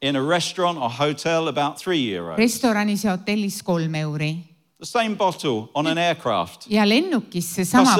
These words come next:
Speaker 1: about
Speaker 2: pudel
Speaker 1: five euros.
Speaker 2: maksab viis euri.
Speaker 1: When you have a concert venue,
Speaker 2: Ja kui sa lähed kuhugi kontserdile,
Speaker 1: seven or eight euros.
Speaker 2: seitse või kaheksa euri.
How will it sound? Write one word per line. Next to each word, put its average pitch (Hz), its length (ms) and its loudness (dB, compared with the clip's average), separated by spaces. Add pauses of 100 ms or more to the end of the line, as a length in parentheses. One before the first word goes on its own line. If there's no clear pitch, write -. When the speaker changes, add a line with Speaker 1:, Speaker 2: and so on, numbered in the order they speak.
Speaker 1:
about 185 160 4
Speaker 2:
pudel 160 140 2
Speaker 1:
five 196 320 2 (140)
euros. 92 180 2 (160)
Speaker 2:
maksab 220 180 0
viis 208 340 -4
euri. 151 500 -2 (760)
Speaker 1:
When 226 160 2
you 214 80 0
have 190 180 4
a 190 40 0
concert 214 600 -2
venue, 117 500 0
Speaker 2:
Ja 202 80 4
kui 240 160 4
sa 247 180 4
lähed 254 240 4
kuhugi 233 280 2
kontserdile, 185 880 0
Speaker 1:
seven 208 280 4
or 202 180 4
eight 202 180 2
euros. 127 380 4
Speaker 2:
seitse 330 380 0
või 302 140 0
kaheksa 254 460 0 (120)
euri. 151 480 -2